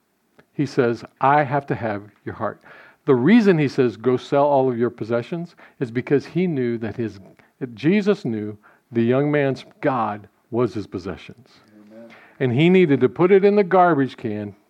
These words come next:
bring it out to the street, and allow God to come along and take it so that he had space for God to occupy his heart.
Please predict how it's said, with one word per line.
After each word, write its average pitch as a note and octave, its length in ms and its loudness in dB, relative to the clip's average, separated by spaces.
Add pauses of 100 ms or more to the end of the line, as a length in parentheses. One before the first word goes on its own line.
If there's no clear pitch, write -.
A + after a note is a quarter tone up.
(220)
bring D#3 220 2
it F#3 120 4
out F#3+ 220 4
to A3 100 -6
the G3+ 120 0
street, C3 580 -4 (320)
and B2 100 -4
allow C#3+ 480 2 (240)
God B2+ 240 2
to A#2+ 60 -2
come D3 260 -2
along D#3 420 2
and A#2 240 -6
take C#3+ 380 -8
it F#3 220 -2 (500)
so - 260 -2
that A#2 260 0
he D#3+ 340 -4
had A#2+ 320 -6
space - 600 -6
for A#2+ 260 -10
God A#2 440 -12
to C3+ 160 -10
occupy G#2+ 560 -10
his G2+ 140 -16
heart. - 500 -20